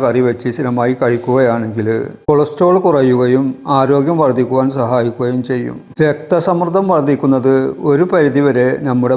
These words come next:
ഭക്ഷണരീതിയും മറ്റും തന്നെയാണ്. അതിനെ പ്രതിരോധിക്കുന്നതിന് ഏറ്റവും അധികം സഹായിക്കുന്ന ഒന്നാണ് മത്തൻ്റെ ഇല. ഇത് കഴിക്കുന്നതിലൂടെ രക്തസമ്മർദ്ദം കൂടുതലുള്ളവർക്ക്, രക്തസമ്മർദ്ദം കുറയുവാൻ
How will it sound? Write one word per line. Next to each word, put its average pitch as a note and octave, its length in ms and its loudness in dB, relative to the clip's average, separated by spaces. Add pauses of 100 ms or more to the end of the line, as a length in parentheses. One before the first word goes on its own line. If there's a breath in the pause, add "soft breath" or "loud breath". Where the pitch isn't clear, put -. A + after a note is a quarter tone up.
ഭക്ഷണരീതിയും B2 760 -2
മറ്റും A#2 300 -4
തന്നെയാണ്. A2+ 440 -4 (340)
അതിനെ D#3 280 4 (100)
പ്രതിരോധിക്കുന്നതിന് C#3 960 2 (140)
ഏറ്റവും D3+ 480 0
അധികം B2+ 280 0 (180)
സഹായിക്കുന്ന B2 580 0 (100)
ഒന്നാണ് A#2 380 -2 (140)
മത്തൻ്റെ A#2 440 -2
ഇല. A#2 160 -2 (200)
ഇത് D#3 100 4 (100)
കഴിക്കുന്നതിലൂടെ C#3 840 2 (220)
രക്തസമ്മർദ്ദം D#3 760 0
കൂടുതലുള്ളവർക്ക്, C#3 880 2 (440)
രക്തസമ്മർദ്ദം C#3+ 680 0
കുറയുവാൻ C#3 520 2